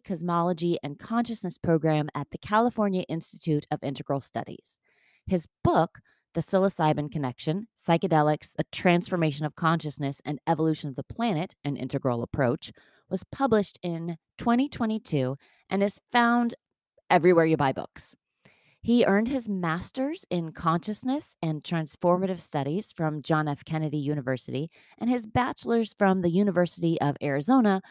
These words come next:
with a major in philosophy and minors in physics, psychology,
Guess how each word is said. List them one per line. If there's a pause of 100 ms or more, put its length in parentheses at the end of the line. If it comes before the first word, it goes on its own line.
(200)
with
a
major
in
philosophy
and
minors
in (120)
physics, (240)
psychology,